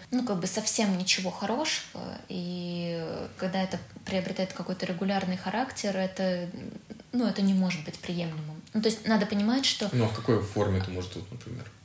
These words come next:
Speaker 2: приобретать такой регулярный характер?
Speaker 1: Ну, например, когда, а, руководитель дает какое-то указание, его выполняют, и оно оказывается неверным. Ну вот,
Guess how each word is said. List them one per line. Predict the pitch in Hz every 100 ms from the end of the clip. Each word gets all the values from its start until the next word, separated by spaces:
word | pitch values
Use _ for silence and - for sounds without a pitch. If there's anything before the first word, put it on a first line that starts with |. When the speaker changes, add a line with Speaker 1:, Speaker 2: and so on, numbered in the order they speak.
| -
Speaker 2:
приобретать | - 85 85 - -
такой | - - - -
регулярный | - - - 98
характер? | 95 - - - -
Speaker 1:
Ну, | 269 285 277
например, | 262 240 220 185 180
когда, | - 180 170 180 175 170 165 -
а, | 170 170 170 170 165 - - - - - -
руководитель | - 190 202 196 208 185
дает | 190 185
какое-то | - 185 180 175
указание, | 175 196 190 381 339 240 -
его | - 214
выполняют, | 190 185 185 180 196 311 359 - -
и |
оно | 208 214 240 -
оказывается | - 220 196 185 - 196
неверным. | 196 190 170 170 175 - -
Ну | 294
вот, | 208